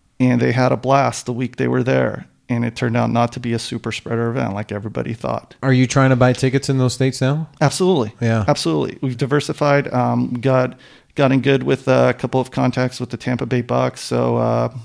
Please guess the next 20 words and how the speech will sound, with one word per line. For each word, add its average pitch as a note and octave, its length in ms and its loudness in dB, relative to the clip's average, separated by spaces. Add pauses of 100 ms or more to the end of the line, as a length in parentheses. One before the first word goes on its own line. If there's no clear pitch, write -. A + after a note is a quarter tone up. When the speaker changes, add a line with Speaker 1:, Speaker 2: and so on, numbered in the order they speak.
(120)
Speaker 1:
got B2+ 180 -2
some A#2+ 120 -6
seats A#2 320 -10
there. B2+ 460 0 (360)
Got A#2+ 160 -2
a - 20 -16
couple A#2+ 200 -2
of A#2 100 -6
college B2 420 0
teams B2+ 260 0
in C#3 80 -4
Florida. B2 760 0 (340)
So, - 120 -2
yes, C3 280 0
absolutely. A#2 580 -4
Speaker 2:
Nice. B2+ 380 -2
What C3 60 -2
about C3+ 120 4
you, C3+ 80 0
Seth? C3 320 -2